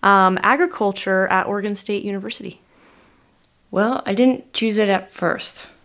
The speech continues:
Speaker 2: I, uh, my first year at Oregon State, I was in, like, pre-med, pre-nursing.
Speaker 1: Okay.
Speaker 2: I wanted to be a nurse. That's what my mom did. She was kind of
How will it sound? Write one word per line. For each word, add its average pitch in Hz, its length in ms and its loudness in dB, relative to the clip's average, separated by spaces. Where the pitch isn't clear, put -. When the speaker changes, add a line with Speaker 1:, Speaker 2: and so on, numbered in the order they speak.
Speaker 2:
I, 170 400 4
uh, 156 320 -4
my 170 120 0
first 233 300 0
year 170 140 2
at - 120 0
Oregon 160 340 2
State, 147 520 -4
I 160 520 -2
was 147 440 -4
in, 143 540 -6
like, - 260 -10
pre-med, 151 540 -2
pre-nursing. 151 760 -6
Speaker 1:
Okay. 247 400 -6
Speaker 2:
I 170 60 0
wanted 190 220 4
to 175 60 -4
be 175 120 2
a 170 40 4
nurse. 185 320 2
That's 170 140 -8
what 156 100 0
my 156 80 -2
mom 151 360 2
did. 147 420 0
She - 200 -6
was 147 360 -2
kind 185 260 -2
of 139 100 -2